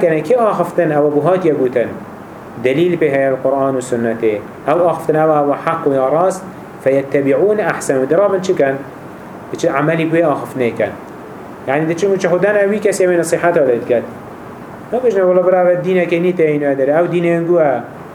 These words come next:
هم مشهور بینیه. او ریکانگو هم مشهور بینیه. مرکه کدیه هی.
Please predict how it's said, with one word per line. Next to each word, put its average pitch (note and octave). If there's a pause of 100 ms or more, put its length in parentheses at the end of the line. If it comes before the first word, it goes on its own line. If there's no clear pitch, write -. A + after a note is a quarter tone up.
(420)
هم D#3
مشهور D#3+
بینیه. D3 (720)
او C#3 (640)
ریکانگو D#3+
هم D#3+
مشهور D3+
بینیه. D3
مرکه D3
کدیه D3
هی. A2